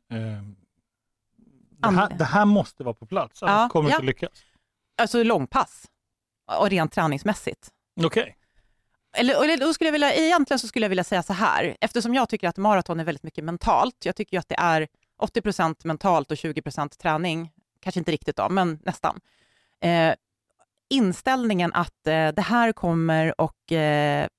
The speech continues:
Speaker 2: vara väldigt jobbigt ibland. Och det kommer också, det kommer gå upp och ner.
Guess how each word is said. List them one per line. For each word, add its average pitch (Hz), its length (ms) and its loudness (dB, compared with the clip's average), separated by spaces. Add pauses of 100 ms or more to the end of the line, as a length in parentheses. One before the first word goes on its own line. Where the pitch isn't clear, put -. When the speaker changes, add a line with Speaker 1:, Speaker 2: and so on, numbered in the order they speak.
(260)
Speaker 2:
vara 160 220 0
väldigt 160 240 -4
jobbigt 208 380 -2
ibland. 262 340 2 (500)
Och - 180 -4 (160)
det 208 80 -8
kommer 170 200 -2
också, 160 400 -2
det 254 60 -4
kommer 247 180 -2
gå 170 80 -4
upp - 140 -10
och 151 80 -2
ner. 165 280 0